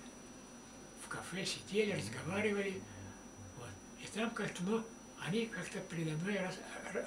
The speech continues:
ра-, рас-, ра-, раскрылись. Что, а, вот что и, и, Ирина, она, э, как бы ее,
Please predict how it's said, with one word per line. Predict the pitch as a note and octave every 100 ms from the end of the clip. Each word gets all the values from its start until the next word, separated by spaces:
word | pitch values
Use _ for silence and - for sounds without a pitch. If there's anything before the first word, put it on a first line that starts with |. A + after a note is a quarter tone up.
| D#3+
ра-, | - -
рас-, | F3+ - E3
ра-, | F3+ F#3+ E3
раскрылись. | E3+ - C3 A#2 G#2 G2 - - - - - - - - - - - - - - - - - -
Что, | - - - F3 E3+ - - - - - - - - - - - - - - -
а, | B2+ C#3
вот | D3
что | - D3+ D#3+
и, | D3+
и, | - C3+ C3+ - - C3+ D3+
Ирина, | F3+ A3 A3+ - - - - - - - - - - - - - - -
она, | C3 E3+ A3 G#3+ - - - - - - - - - - - - - - - - - - - - - - - - - -
э, | C#3 B2+ - -
как | E3 D#3
бы | E3
ее, | D3+ D#3+ D#3+ G#3+ A3+